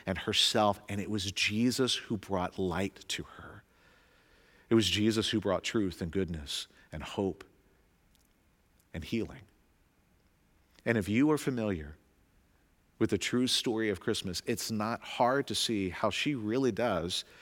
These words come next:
connect with Mary in a profound way. And maybe she connects with all of our stories too, because there isn't just intellectual doubt, is there?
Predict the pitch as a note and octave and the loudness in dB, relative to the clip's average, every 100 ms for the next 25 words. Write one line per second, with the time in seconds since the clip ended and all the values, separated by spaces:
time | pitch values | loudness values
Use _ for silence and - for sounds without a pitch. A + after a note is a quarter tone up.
0 | - - G2 G2+ F#2+ F2 F#2+ A2 F2+ F2 | -10 -2 0 0 -2 -2 -2 -2 -2 -4
1 | F2+ F2 - F#2 E2+ E2+ E2+ F2 - - | -6 -8 -6 -4 -4 -6 -8 -8 -12 -18
2 | _ _ _ _ _ F#2+ F#2 C#3+ F3+ B1 | _ _ _ _ _ -6 2 2 2 -2
3 | C#2 - _ _ _ - A2+ - G#2+ E2+ | -12 -16 _ _ _ -4 -2 -2 -2 -2
4 | E2+ - - G2+ F#2+ - A2 C3 D3+ D2+ | -4 -6 -4 0 0 -2 0 2 2 0
5 | C#2+ - - F2 D2+ D2+ - - A2+ F2 | -4 -4 -4 -4 -6 -6 -8 -6 -6 -4
6 | D#2 F#2 A2+ G2 B2 - F3+ G3 A#2+ A#2 | -4 -2 0 2 2 4 4 2 0 -2
7 | - - B2+ A2 F2+ - F#2+ D#2+ G#2+ G2 | -2 -4 -2 0 0 -2 -4 -4 -2 -4
8 | - G2 - - - | -4 -6 -8 -12 -16